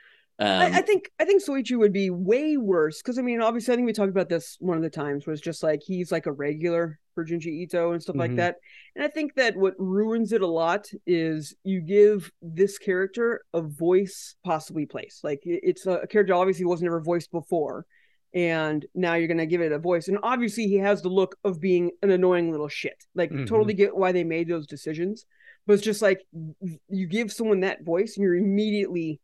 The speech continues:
Speaker 2: removing all fear. Like, like, fear is not even the right word, but it's just kinda like, this is now more nails on a chalkboard and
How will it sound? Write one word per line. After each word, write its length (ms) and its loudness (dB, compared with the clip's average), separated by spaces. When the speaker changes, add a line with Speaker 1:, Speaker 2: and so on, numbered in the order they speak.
Speaker 2:
removing 480 2
all 520 0
fear. 400 -4
Like, 260 0
like, 240 0
fear 140 -2
is 80 0
not 100 6
even 120 2
the 60 0
right 140 0
word, 280 -2
but 60 -2
it's 80 -8
just 140 -10
kinda 140 -2
like, 260 0
this 220 0
is 140 0
now 240 4
more 340 0
nails 260 -2
on 60 4
a 60 0
chalkboard 520 -2
and 240 -4